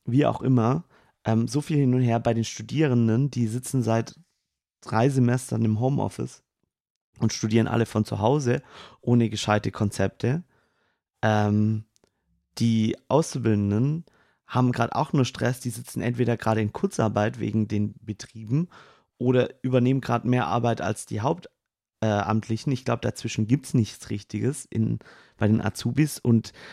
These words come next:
die sitzen auch in den Berufsschulen, wo die Berufsschulen auch mal auf, mal zu, mal hier, mal Homeoffice, mal kein Homeoffice und so weiter. Also das ist für, vor allem für junge Menschen ist das grad auch einfach ätzend und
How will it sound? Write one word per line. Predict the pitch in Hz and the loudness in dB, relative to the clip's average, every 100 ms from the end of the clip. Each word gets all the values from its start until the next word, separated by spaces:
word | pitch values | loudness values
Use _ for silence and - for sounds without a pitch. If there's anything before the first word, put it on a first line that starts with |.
| - | -2
die | 117 | 0
sitzen | 117 - 110 | 0 0 2
auch | 98 165 | 2 4
in | 123 | 4
den | 107 | 2
Berufsschulen, | 104 123 - - 147 120 | 2 -2 -2 0 0 2
wo | 113 113 | 2 2
die | 120 | 0
Berufsschulen | 110 110 127 - 117 | -4 -4 -4 0 0
auch | 117 - | 0 0
mal | 113 | 2
auf, | 90 147 - | 2 0 2
mal | 117 107 | 0 0
zu, | - | 0
mal | 143 147 117 113 | 2 4 2 2
hier, | 113 151 | 2 2
mal | 160 113 110 | 4 2 2
Homeoffice, | 135 147 - - | 2 0 -4 -2
mal | 110 | -2
kein | - 127 | 0 0
Homeoffice | 147 135 127 - - _ _ - _ | 2 0 -4 -6 -12 _ _ -20 _
und | - 135 | 0 2
so | 113 | 4
weiter. | 113 139 - | 2 0 -2
Also | 110 110 | -2 0
das | 110 | -2
ist | 127 - - _ _ _ _ _ _ _ _ | -2 -4 -10 _ _ _ _ _ _ _ _
für, | _ - 120 - _ _ _ | _ -2 -2 -4 _ _ _
vor | - 113 | 0 2
allem | 139 | 2
für | 123 | 0
junge | 123 185 | 2 4
Menschen | 139 107 - | 4 2 0
ist | 110 | -4
das | 117 - | -6 -6
grad | 107 | -6
auch | 107 | -4
einfach | - 123 - - _ _ _ _ _ - | -6 -10 -10 -16 _ _ _ _ _ -6
ätzend | - - 196 - | -6 0 0 0
und | - | -8